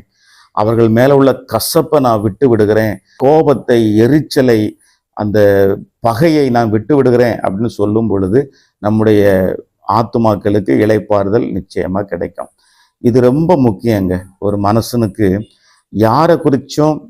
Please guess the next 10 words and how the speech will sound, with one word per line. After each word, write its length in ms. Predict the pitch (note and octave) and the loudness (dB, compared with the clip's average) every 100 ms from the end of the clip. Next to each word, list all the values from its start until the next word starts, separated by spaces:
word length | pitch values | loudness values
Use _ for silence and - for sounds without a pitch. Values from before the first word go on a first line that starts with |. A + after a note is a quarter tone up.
| - | -8
ஒரு 200 | G#2+ G#2+ F2 - | -2 0 -2 -4
பகை 300 | A2+ G#2+ E3 | -4 0 0
உணர்வு 440 | C#3+ C3 A#2+ G#2 A#2+ - - | 0 0 2 2 0 -2 -2
உள்ளத்துல 340 | A2+ G#2 A2 | 0 0 0
இருக்கக்கூடாது. 640 | G2+ G2+ G#2+ G#2+ G#2 G#2 C3 B2+ _ _ - | 0 -2 -2 0 0 2 -2 -4 _ _ -8
அது 180 | F#2+ G#2+ | -4 0
நம்முடைய 460 | A2 G#2+ A#2+ A#2+ A#2 G#2 - | 0 2 2 2 2 0 -2
சமாதானத்தையே 880 | F#2+ A#2+ A#2 A#2+ A2 F#2+ A#2+ B2+ C3+ - - | -2 0 0 0 -2 -2 0 0 0 -4 -6
கெடுத்துவிடும், 680 | A2 B2 G#2+ A#2 F#2 - _ _ _ _ - | -2 -2 -2 -2 -2 -4 _ _ _ _ -6
நம்முடைய 340 | G#2 A2 A2+ | 0 2 2